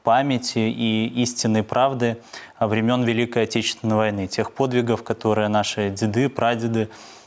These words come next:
а, совершали для того, чтобы сегодня дети могли спокойно ходить в школу, радоваться жизни, а, дружить, общаться, выезжать. А, поэтому, безусловно, мы сегодня, а, свою патриотическую часть работы строим и в том числе на подвигах,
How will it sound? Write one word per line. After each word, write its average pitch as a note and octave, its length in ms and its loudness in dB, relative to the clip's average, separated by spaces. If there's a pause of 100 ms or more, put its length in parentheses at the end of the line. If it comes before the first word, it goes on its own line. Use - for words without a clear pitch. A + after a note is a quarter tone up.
(180)
а, G#2 480 2 (640)
совершали C3 640 2
для A2+ 160 0
того, A#2 280 0
чтобы A2 300 -2
сегодня A2+ 460 0
дети A2+ 260 0
могли G#2 300 0
спокойно A#2+ 440 0
ходить G2 300 -4
в - 40 0
школу, A#2 500 0 (320)
радоваться A2+ 560 2
жизни, A2+ 560 2 (440)
а, G#2+ 200 4
дружить, A2 580 0
общаться, A#2+ 680 0
выезжать. A2 720 0 (500)
А, G#2 400 2 (120)
поэтому, B2+ 440 2
безусловно, B2 720 2
мы A2+ 120 2
сегодня, A2+ 720 0 (140)
а, A2 100 -2
свою A#2 400 0
патриотическую A2+ 1000 -2
часть - 380 -2
работы A#2+ 420 0
строим A#2+ 420 0
и - 40 -4
в - 40 -10
том B2+ 240 -2
числе A#2+ 320 -2
на A2 100 0
подвигах, A2 600 0